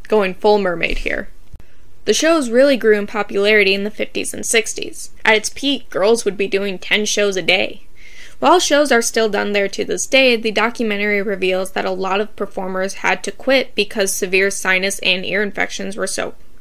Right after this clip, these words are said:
so common. One performer, who we'll go into more detail in a minute, was told that despite what the doctor said, if he didn't go to work, he was fired. So his dad quit for him.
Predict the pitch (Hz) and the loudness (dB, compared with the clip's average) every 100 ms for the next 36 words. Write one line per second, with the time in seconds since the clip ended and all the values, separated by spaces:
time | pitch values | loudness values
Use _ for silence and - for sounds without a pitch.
0 | - 202 190 - 220 208 - - - - | -8 -6 -6 -2 -2 -2 -6 -10 -10 -10
1 | - - - 302 359 349 - 254 247 247 | -10 -10 2 4 4 2 0 0 2 0
2 | 240 226 220 220 226 226 214 196 196 190 | 4 4 6 4 4 2 2 0 0 0
3 | 190 202 190 185 190 202 220 - - - | -2 -2 -2 -2 -2 2 0 0 -10 -10
4 | - 214 - 240 220 214 214 214 - 269 | 2 2 4 2 2 2 0 0 -4 0
5 | 294 254 247 202 214 220 214 208 - 202 | 0 0 0 2 2 2 -2 -2 0 0
6 | 220 - 214 214 202 226 226 208 196 196 | 0 0 0 0 2 2 2 2 2 2
7 | 226 220 214 - 269 180 - 240 202 - | 2 2 0 -6 -6 -6 0 2 2 -2
8 | - - - - - - 240 240 233 233 | -8 -10 -10 -10 -10 2 4 6 8 6
9 | - 196 202 214 - - - 214 226 - | 6 2 2 -2 -2 -4 -2 -2 -2 -2
10 | - | -6